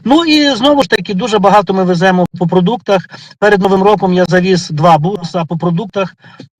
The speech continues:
Це до п'яти тонн, ну, домашнього, по великому рахунку, е,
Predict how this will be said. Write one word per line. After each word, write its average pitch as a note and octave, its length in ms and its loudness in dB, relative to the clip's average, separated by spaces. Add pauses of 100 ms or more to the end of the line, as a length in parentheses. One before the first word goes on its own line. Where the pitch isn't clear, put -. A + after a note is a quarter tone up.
Це F3 80 0
до E3+ 120 2
п'яти F#3 320 2
тонн, F#3 520 -2 (140)
ну, G3+ 140 0
домашнього, E3+ 540 0
по E3 100 -8
великому E3+ 380 -4
рахунку, E3 560 -6 (680)
е, B2+ 380 -4